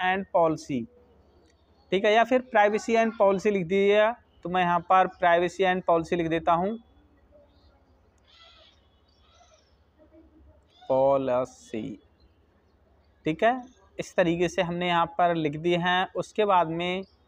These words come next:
यहाँ पर हम टाइप पर simply क्लिक करेंगे और वो हम यहाँ पर पेस्ट कर देंगे, ठीक है। या फिर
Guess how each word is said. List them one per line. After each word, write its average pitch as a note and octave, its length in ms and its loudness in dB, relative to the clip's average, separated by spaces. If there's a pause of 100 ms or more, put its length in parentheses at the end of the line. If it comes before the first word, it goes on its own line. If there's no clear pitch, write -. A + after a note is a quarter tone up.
(500)
यहाँ F3+ 240 2
पर G3+ 200 0
हम G3+ 140 -2 (140)
टाइप F3 240 2
पर F#3 100 0
simply F3+ 420 -2
क्लिक D#3+ 300 -4
करेंगे F3+ 360 0
और F#3+ 280 0 (140)
वो G#3 100 4
हम G#3 180 0
यहाँ F3+ 180 2
पर G3+ 180 0 (120)
पेस्ट G3 300 0
कर D#3 180 2
देंगे, A#2+ 300 -4 (1040)
ठीक F3+ 160 -2
है। E3 120 2
या G3 160 2
फिर A3+ 360 0